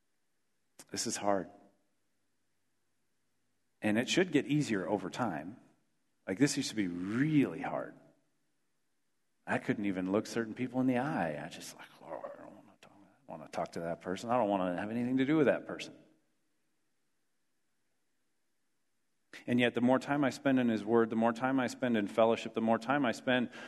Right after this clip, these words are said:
with brothers and sisters in Christ who are working this out in their own lives and trying to figure out how to love people that they don't really like that much, and trying to figure out how to be the hands and feet of Christ, the easier it gets.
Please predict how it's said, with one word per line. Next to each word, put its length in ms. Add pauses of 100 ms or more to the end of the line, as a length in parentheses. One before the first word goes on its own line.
(140)
with 200
brothers 380
and 100
sisters 420
in 120
Christ 440
who 120
are 80
working 480
this 300
out 280
in 160
their 180
own 280
lives 320
and 80
trying 220
to 60
figure 260
out 100
how 120
to 40
love 280
people 260
that 160
they 100
don't 240
really 220
like 240
that 200
much, 300 (300)
and 140
trying 200
to 60
figure 280
out 140
how 180
to 100
be 180
the 80
hands 300
and 120
feet 140
of 100
Christ, 420 (1200)
the 200
easier 540
it 240
gets. 600